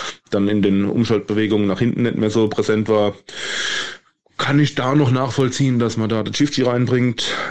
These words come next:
Ähm, mit der Doppelsechs, das ist auch richtig gut, finde ich, wenn's, wenn's dann hinten raus in die Absicherung geht.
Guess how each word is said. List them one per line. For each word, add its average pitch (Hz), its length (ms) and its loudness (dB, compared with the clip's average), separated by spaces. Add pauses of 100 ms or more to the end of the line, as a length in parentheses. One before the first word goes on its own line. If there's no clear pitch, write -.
Ähm, 110 540 2 (880)
mit 110 260 -2
der 110 100 2
Doppelsechs, 113 560 0
das - 320 -4
ist - 160 -4
auch - 340 -2 (160)
richtig 131 320 0
gut, 175 500 0 (100)
finde 147 360 2
ich, 143 180 0
wenn's, 123 340 0
wenn's 120 200 -2
dann 117 120 0
hinten 120 220 0
raus 113 200 2
in 113 80 2
die 107 80 0
Absicherung 117 480 0
geht. 110 240 -4